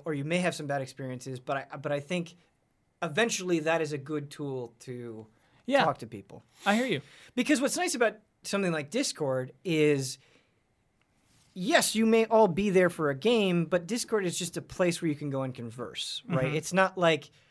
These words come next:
Speaker 1: like a message board where you're posting and they're posting, and then you wait to see if they post it, or, like,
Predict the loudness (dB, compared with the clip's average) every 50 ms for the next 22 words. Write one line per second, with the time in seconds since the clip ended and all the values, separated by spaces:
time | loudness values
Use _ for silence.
0 | _ _ -12 -8 -6 -6 -4 -2 -2 -2 -2 -4 -6 -6 -4 -2 0 0 0 0
1 | -2 -4 -4 -6 -4 -2 -2 -2 -2 -2 -6 -10 -10 -10 -8 -8 -8 -6 -6 -6
2 | -8 -8 -10 -12 -12 -10 -10 -10 -8 -10 -10 -10 -12 -14 -16 -16 -14 -8 -8 -8
3 | -8 -6 -8 -8 -8 -10 -8 -8 -8 -8 -8 -10 -10 -10 -8 -6 -6 -8 -10 -12